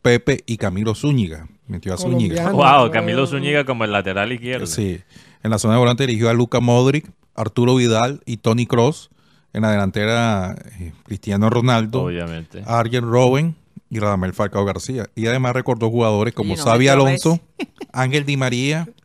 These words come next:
Speaker 1: Robert Lewandowski, David Ospina.
Speaker 2: No es que no jugó con Messi nunca.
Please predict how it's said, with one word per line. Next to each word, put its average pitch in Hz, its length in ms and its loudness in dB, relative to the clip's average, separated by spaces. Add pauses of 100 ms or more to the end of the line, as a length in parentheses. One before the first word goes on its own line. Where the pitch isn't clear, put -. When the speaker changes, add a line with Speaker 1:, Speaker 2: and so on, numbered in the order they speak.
Speaker 1:
Robert 131 460 2
Lewandowski, 123 720 0
David 104 400 -2
Ospina. 120 640 -8 (120)
Speaker 2:
No 180 100 -2
es 175 40 -6
que 202 120 0
no 185 120 2
jugó 180 220 4
con 170 140 -6
Messi 170 240 -8
nunca. 175 320 -8